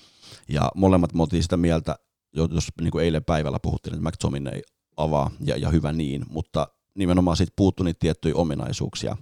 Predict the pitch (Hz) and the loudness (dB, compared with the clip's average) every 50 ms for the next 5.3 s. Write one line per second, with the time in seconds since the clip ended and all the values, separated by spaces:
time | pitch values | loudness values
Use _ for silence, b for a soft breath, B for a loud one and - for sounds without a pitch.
0 | - B B B B B B B B B 73 - 73 85 80 69 69 - - 71 | -12 B B B B B B B B B -2 0 2 2 2 2 0 -2 -4 -6
1 | 71 - - 80 71 69 67 67 64 - - 76 62 57 80 127 - - - - | -4 -2 0 0 0 0 -2 -4 -4 -4 -4 -4 -2 -2 -2 -2 -2 -4 -4 -4
2 | - 73 - - - - - - - - 69 71 - 67 62 58 - - - 55 | -4 -2 -2 -4 -4 -4 -4 -6 -6 -4 -4 -4 -2 0 -2 -2 -2 -2 -4 -4
3 | 50 - 55 52 - - - - - - - - _ _ _ _ _ _ - 82 | -4 -4 -6 -6 -6 -6 -6 -8 -8 -10 -14 -20 _ _ _ _ _ _ -4 -4
4 | 78 76 76 - - - 85 - - - - - - - - - - - - - | -2 -2 -2 -4 -2 0 0 0 0 -2 -6 -10 -12 -10 -8 -8 -6 -4 -2 -2
5 | - 58 50 - - | -2 -2 -4 -6 -10